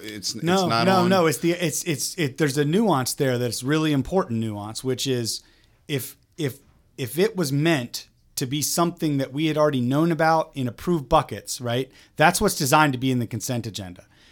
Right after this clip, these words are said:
Speaker 2: What I argued earlier in the year, and successfully, because they've started following this practice much more, in a much more disciplined manner, is if it's new business,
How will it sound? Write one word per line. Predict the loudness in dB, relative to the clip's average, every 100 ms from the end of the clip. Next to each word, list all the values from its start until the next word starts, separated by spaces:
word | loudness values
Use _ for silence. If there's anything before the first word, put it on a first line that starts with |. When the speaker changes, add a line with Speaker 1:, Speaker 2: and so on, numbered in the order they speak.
| _ _ _ _ _
Speaker 2:
What | 4 6
I | 10 8
argued | 8 4 4 2
earlier | 4 6 4 2
in | 2
the | 0
year, | 0 0 -2
and | -4
successfully, | -6 0 2 0 -2 -4 -2 -4 -6 -10
because | -8 -6 -4
they've | -4
started | -2 0 2 0
following | 2 4 4 0
this | -2
practice | -2 -2 -2 -6 -6
much | -4 -4 -2
more, | -4 -4
in | -4
a | -2
much | -2 -4
more | -4
disciplined | -4 -4 -6 -4
manner, | 0 0 -2 -6 -12 -6
is | -4
if | -4
it's | -2
new | 2 6 6
business, | 6 2 0 -6 -10 -12